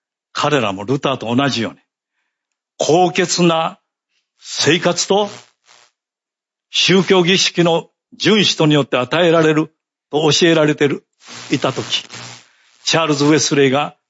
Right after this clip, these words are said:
病気にかかって死にそうになった。永遠の命の希望を何に置いているかという質問を受けた友達がやってきたんですね。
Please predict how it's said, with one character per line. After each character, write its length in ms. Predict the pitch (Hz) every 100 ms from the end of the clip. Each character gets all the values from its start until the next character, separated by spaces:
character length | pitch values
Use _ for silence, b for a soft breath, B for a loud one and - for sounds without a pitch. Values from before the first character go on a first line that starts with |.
| _
病 200 | 120 220
気 80 | 165
に 100 | 135
か 120 | -
か 100 | 120
っ 20 | 110
て 80 |
死 160 | 104 -
に 100 | 196
そ 160 | 151 147
う 20 |
に 60 |
な 80 | 107
っ 20 |
た。 200 | 87 - _ _ _ _ _ _ _ _ _ _ _ _ _ -
永 300 | 127 220 220
遠 100 | 208
の 100 | 214
命 300 | 220 226 233
の 100 | 220
希 160 | 226
望 160 | 226 214
を 80 | 196
何 240 | 190 262
に 80 | 294
置 180 | 233 233
い 80 |
て 280 | 214 208 190 - -
い 80 | 196
る 100 | 185
か 180 | -
と 120 | 175 165
い 100 | 135
う 20 |
質 220 | - -
問 240 | 151 147
を 40 | 165
受 140 | 131
け 40 | 143
た 120 | 92
友 220 | - 151
達 220 | 147 -
が 20 |
や 40 | 135
っ 20 |
て 80 | -
き 60 | -
た 120 | 101
ん 40 |
で 60 | 90
す 140 | -
ね。 220 | 160 127